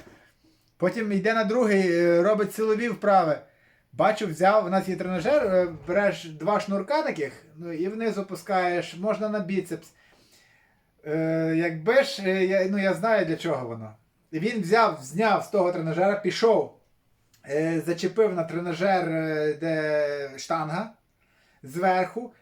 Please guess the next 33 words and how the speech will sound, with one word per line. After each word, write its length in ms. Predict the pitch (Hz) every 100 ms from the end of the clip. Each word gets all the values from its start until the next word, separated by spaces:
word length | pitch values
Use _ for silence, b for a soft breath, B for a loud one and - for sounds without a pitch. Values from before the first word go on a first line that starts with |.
| -
і 120 | 175
вони 200 | 226 233 170 165 143
два, 280 | 165 208 214
дві 340 | 156 185 208
ручки 360 | 208 214 - 185
висять, 360 | 180 208 254 202
він 200 | 233 220
туди 240 | 220 220
запихає 520 | 208 202 190 220 202
ноги, 480 | 190 202 220 262 277 b b 151
лягає, 760 | 196 175 185 202 226 269 320 b b -
от 140 | 170
запихає 440 | 196 202 214 214 208
ноги 200 | 208 190
отак, 300 | 196 208 196
лягає 280 | 190 202
на 120 | 196 185
землю 260 | 254 262
і 180 | - 214
ногами 380 | 202 196 208 185
отко 240 | 165 175
до 100 | 151
себе. 340 | - 139 117 113 _ _ _ _ _ _ _ _ _ _ _
І 100 | 156
я, 420 | 180 220 208 190 - - _ _ _ _ _ 175
я 180 | 202
так 180 | 214 185
трошечки 460 | 220 220 190 - 202
завис, 500 | 185 185 262 269 - _ _ _ _ _ _ _ _ _
думаю, 720 | 147 170 180 180 175 170 170
що 240 | 165 208 180
ж 120 | 180
він 400 | 196 196 185